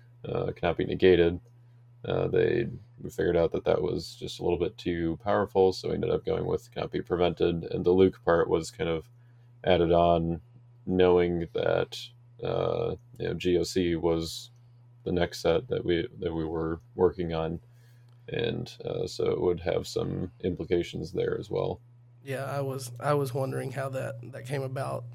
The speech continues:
Speaker 2: if they just told you, "Hey, we need this to throw in to match the other set that's coming out." Um, did you, did you pick out the artwork on that card?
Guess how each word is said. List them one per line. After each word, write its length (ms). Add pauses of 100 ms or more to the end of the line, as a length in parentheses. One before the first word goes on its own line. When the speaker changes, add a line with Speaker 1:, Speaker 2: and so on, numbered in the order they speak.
(140)
Speaker 2:
if 120
they 140
just 200
told 240
you, 80
"Hey, 340 (640)
we 120
need 200
this 160
to 300 (400)
throw 240
in 300 (460)
to 120
match 320
the 180
other 180
set 320
that's 160
coming 320
out." 240 (640)
Um, 400 (1200)
did 160
you, 220
did 280
you 100
pick 280
out 180
the 120
artwork 440
on 120
that 160
card? 360